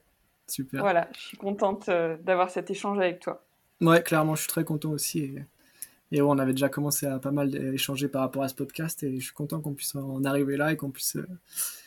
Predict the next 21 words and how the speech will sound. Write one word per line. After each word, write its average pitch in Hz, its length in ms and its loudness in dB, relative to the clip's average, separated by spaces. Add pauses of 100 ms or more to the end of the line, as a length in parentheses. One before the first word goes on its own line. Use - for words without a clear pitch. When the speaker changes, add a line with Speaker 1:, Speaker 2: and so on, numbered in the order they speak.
(280)
Speaker 1:
qu'on 151 140 0
puisse 165 180 6
continuer 160 420 6
un 160 80 4
peu 147 120 -2
tout - 100 -6
ce, - 200 0
tout 139 180 -2
ce - 100 -2
dont 143 200 0
on 143 80 0
a 135 80 -2
parlé 131 200 -2
la 131 80 0
dernière 127 280 -2
fois. - 180 -8
Donc, 143 200 -10
ouais, 151 120 -10
c'est - 180 -10
chouette. - 300 -10 (800)
Speaker 2:
Cool. 202 400 -2